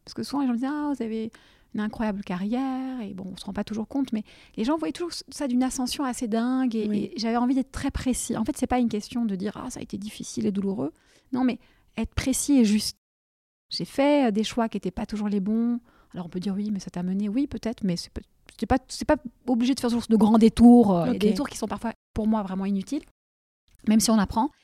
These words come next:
Speaker 1: Et j'avais envie de, de mettre en, en lumière ça. Bon, il y a des choses qui sont pas, euh, en lien avec, euh,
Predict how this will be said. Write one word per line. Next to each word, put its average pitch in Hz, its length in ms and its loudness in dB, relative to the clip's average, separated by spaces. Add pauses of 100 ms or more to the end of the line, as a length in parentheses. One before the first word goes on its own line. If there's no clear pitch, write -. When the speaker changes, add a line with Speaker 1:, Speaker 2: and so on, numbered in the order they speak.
(380)
Speaker 1:
Et 240 180 2
j'avais 226 160 2
envie 240 180 4
de, 226 260 2
de 208 120 0
mettre 226 220 -2
en, 196 260 -4
en 190 80 0
lumière 202 300 0
ça. - 160 -8
Bon, 185 100 -14
il - 40 -8
y 190 40 -6
a - 20 -4
des 190 80 -2
choses 202 200 -8
qui - 100 -18
sont 185 140 -8
pas, 190 320 -6
euh, 180 100 -10 (220)
en 185 140 -4
lien 196 240 0
avec, 180 300 -4
euh, 170 140 -4